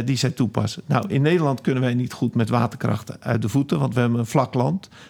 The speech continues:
hebben geen snelstromende rivieren, we hebben geen hoge bergen. Dus die optie valt voor ons af.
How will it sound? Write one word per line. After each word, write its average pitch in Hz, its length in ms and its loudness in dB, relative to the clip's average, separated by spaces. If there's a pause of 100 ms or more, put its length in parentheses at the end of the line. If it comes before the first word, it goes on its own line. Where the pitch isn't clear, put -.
hebben 131 200 0
geen 143 180 2
snelstromende 127 720 2
rivieren, 131 420 0
we 120 60 2
hebben 123 180 0
geen 117 280 0
hoge 117 320 0
bergen. 113 400 0 (800)
Dus 131 180 2
die 170 160 0
optie - 320 0
valt 135 220 0
voor 135 160 -2
ons 123 160 -2
af. 107 300 -4